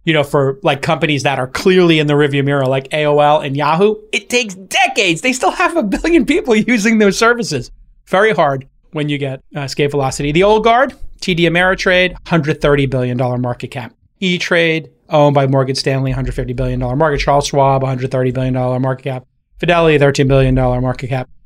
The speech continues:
So, uh, Robinhood is the, the Charles Schwab, it is the E-Trade or Ameritrade for this next generation. And it's a better product and it's easier to use.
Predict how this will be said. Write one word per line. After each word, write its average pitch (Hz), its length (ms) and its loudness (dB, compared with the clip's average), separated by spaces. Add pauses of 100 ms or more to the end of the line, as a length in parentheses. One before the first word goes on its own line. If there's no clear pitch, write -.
(120)
So, 170 340 0 (140)
uh, 160 260 2
Robinhood 165 460 2
is 170 480 0 (320)
the, 143 580 2 (180)
the 143 120 -2
Charles 151 340 2
Schwab, 139 460 2
it 139 100 4
is 147 240 4
the 147 100 -2
E-Trade 143 520 0
or 139 260 0
Ameritrade 135 760 -4 (240)
for 156 160 0
this 143 180 0
next 139 220 -4
generation. 135 760 -2 (260)
And 135 260 -6
it's 135 160 -8
a 147 60 -2
better 147 240 0
product 143 720 -2
and 139 400 -8
it's 135 240 -12
easier 147 340 -4
to 139 80 -4
use. 139 500 -6